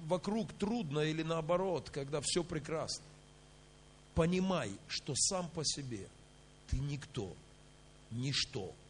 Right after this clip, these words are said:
ты ничего не можешь сам, ты не справишься сам с пустяковыми вещами. «Ну что вы, как не справлюсь?» Помните Берлиоза на Чистых прудах? А, человек сам делает свою судьбу.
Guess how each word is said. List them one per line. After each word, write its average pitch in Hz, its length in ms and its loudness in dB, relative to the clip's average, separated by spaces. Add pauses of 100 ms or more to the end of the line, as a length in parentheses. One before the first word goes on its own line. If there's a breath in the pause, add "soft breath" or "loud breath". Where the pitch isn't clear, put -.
(460)
ты 135 120 0
ничего 175 380 2
не 175 100 2
можешь 143 380 -2
сам, 90 300 -6 (560)
ты 139 80 2
не 139 140 2
справишься 175 580 0
сам 147 300 -2
с - 100 -4
пустяковыми 139 760 -2
вещами. 120 440 -6 (1040)
«Ну 120 120 0
что 202 320 6
вы, 135 120 0
как 143 280 0
не 120 100 -4
справлюсь?» - 600 -6 (1120)
Помните 160 380 6
Берлиоза 147 760 4 (220)
на 123 120 0
Чистых - 420 -4
прудах? 135 440 0 (1080)
А, 117 560 2
человек 196 460 6
сам 233 340 6
делает 247 320 0
свою 233 220 -2
судьбу. 262 420 -2